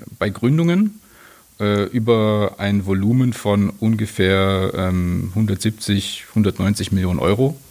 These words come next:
also schon erheblich. Ähm, im Vergleich dazu Mezzaninkapital, ähm, deutlich weniger, also es bewegt sich im einstelligen Millionenbereich.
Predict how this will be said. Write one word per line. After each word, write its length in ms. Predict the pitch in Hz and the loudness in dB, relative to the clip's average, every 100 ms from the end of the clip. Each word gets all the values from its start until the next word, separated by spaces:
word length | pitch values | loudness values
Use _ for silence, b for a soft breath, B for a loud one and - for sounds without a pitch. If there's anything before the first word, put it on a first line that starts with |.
| B B B B - | B B B B -8
also 180 | 98 | -6
schon 240 | 95 95 95 | -2 -2 0
erheblich. 560 | 95 98 113 131 131 - B B B B | 0 0 2 -2 -4 -14 B B B B
Ähm, 380 | 92 92 92 92 - - - | -2 0 0 -2 -6 -20 -6
im 120 | 123 | -2
Vergleich 360 | 117 117 104 104 | 0 0 0 0
dazu 600 | 101 127 - 139 127 127 - _ _ - | 0 0 2 2 2 0 -6 _ _ -4
Mezzaninkapital, 1200 | 110 135 123 123 123 117 110 110 117 113 110 - | 0 2 2 2 -2 -4 0 2 2 2 0 -2
ähm, 960 | 101 95 98 95 95 98 98 101 90 90 101 | 0 0 0 0 -2 -4 -4 -6 -8 -8 -2
deutlich 340 | 101 104 98 | 0 0 -2
weniger, 400 | 90 107 104 92 | 2 2 2 0
also 180 | 67 92 | -2 -4
es 80 | 92 | -8
bewegt 360 | - 98 101 | -8 -6 -6
sich 160 | - 95 | -6 -6
im 320 | 95 90 85 - | -4 -4 -6 -8
einstelligen 480 | 98 98 95 92 92 | -8 -4 -4 -2 -2
Millionenbereich. 640 | 85 87 90 82 80 - | -2 -2 -4 -4 -6 -10